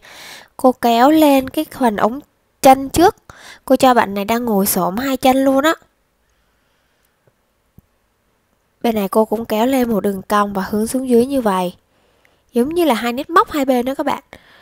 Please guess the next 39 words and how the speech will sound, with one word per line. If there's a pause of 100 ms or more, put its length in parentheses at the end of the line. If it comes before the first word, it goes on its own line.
(280)
Rồi
kéo
lên (680)
là
cái
phần
bên
dưới
bạn
đang
ngồi
á
các
bạn. (960)
Bây
giờ
thì
cô
vẽ
cái
phần,
à,
tay
áo, (260)
cái,
cái
áo
xuống
và
vẽ
cái
tay (480)
chạm
với
lại
cái,
à,
đầu
gối.